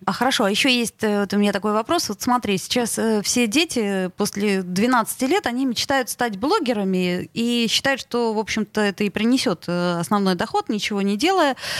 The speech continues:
А даже мне Максим, э, э, Яковлевич Протусевич на это жаловался, хотя, казалось бы, в двести тридцать девятом лицее физмат уже как-то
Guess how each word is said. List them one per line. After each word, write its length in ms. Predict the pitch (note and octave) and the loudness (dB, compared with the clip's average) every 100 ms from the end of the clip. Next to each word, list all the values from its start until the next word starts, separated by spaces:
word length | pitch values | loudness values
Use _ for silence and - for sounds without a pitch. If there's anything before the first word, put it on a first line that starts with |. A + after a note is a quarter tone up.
| - | -4
А 320 | - G#3 G#3 G3+ | 2 4 4 2
даже 540 | A#3 A3 G#3 G3+ - | 0 0 0 0 0
мне 320 | G3+ G#3+ A#3+ | 0 2 2
Максим, 580 | A3 A3 - B3+ A3+ G#3+ | 0 0 -2 -2 -2 -2
э, 1400 | - G3+ G3+ G3 F#3+ - - C2 - - A1+ - - F#3 | 0 0 2 2 0 -2 -4 -4 -6 -6 -4 -2 0 2
э, 60 | G3 | 2
Яковлевич 360 | A3 A3+ G#3+ - | 0 -2 -4 -4
Протусевич 640 | A#3+ A#3+ C#4+ - D#4 G#3 - | -4 -2 0 2 2 2 2
на 100 | F#3+ | 0
это 120 | F#3 | 2
жаловался, 640 | G3 D4+ C#4+ G#3 F#3+ F#3+ F3+ | 2 2 2 0 0 0 0
хотя, 240 | F#3+ G#3+ G3+ | 0 0 -2
казалось 380 | G3 G3 F#3 | 0 0 0
бы, 160 | E3+ F#3+ | 0 -2
в 80 | F3 | -2
двести 320 | F#3 G#3+ - | 0 -2 -2
тридцать 320 | E3+ G3 F#3 | -6 -4 -2
девятом 360 | G3 G3 F3 F#3 | 0 2 2 0
лицее 360 | G3 - C#4 | 0 0 0
физмат 440 | C4 A3 G3+ F#3 F3 | 0 0 2 2 0
уже 140 | F3+ | -6
как-то 300 | - F3 F#3+ | -6 -8 -6